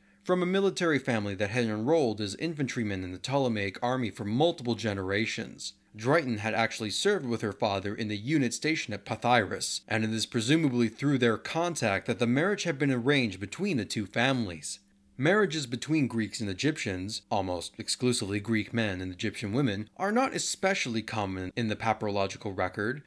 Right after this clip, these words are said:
at least in terms of sheer numbers, but they are present. This may be aggravated by the fact that Egyptian wives use the Greek names in legal paperwork, and the general lack of Greek women for the earliest military colonists meant that soldiers could take wives from the local communities that they garrisoned with,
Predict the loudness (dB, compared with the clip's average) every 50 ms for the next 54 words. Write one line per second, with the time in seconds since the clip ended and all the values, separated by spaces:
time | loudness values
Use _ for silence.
0 | -2 0 2 2 2 2 2 0 0 0 0 0 0 2 2 0 0 -2 -4 -4
1 | -2 -2 0 0 0 2 2 2 2 0 -2 -4 -4 -6 -8 _ -8 -4 -2 0
2 | 0 0 0 2 2 2 2 2 2 0 0 0 0 -2 -2 0 2 2 2 2
3 | -2 -6 -8 -10 -12 -14 -14 _ _ _ _ _ _ -2 2 4 4 4 4 4
4 | 2 2 2 2 -2 -4 -2 -2 -2 0 0 2 2 4 4 2 2 2 2 0
5 | 0 -2 -2 -2 0 0 0 -2 -2 -4 -2 -2 -2 -2 0 0 0 0 0 -2
6 | -2 0 0 0 2 2 0 0 -2 -2 -2 -2 -2 0 -2 0 0 0 0 0
7 | 2 2 2 2 2 0 0 0 0 0 0 0 0 -2 -2 -2 -4 -4 -4 -4
8 | -6 -4 -2 -4 -2 -2 -2 -2 -2 -2 -2 -4 -6 -8 -12 _ _ -2 0 2
9 | 4 4 4 4 4 4 4 4 4 4 4 4 4 2 2 2 0 0 0 0
10 | 0 0 0 0 2 2 2 4 2 2 0 -2 -2 -2 0 0 0 2 2 2
11 | 2 2 2 0 0 0 0 0 0 0 0 0 -2 -2 -2 -2 -4 -4 0 0
12 | 2 2 2 0 -2 -4 -6 -8 -6 -2 0 2 4 4 2 2 0 -2 -2 0
13 | 0 0 2 2 2 2 0 -2 -2 -2 -2 -2 0 0 -2 0 2 2 4 4
14 | 4 4 2 0 0 0 0 0 0 2 2 4 4 2 2 -2 -10 -6 -2 0
15 | 2 2 2 0 0 -2 -2 -4 -4 -2 -2 -2 2 4 4 4 4 4 0 -2
16 | -2 -4 -2 -2 -4 -4 -6 -10 -20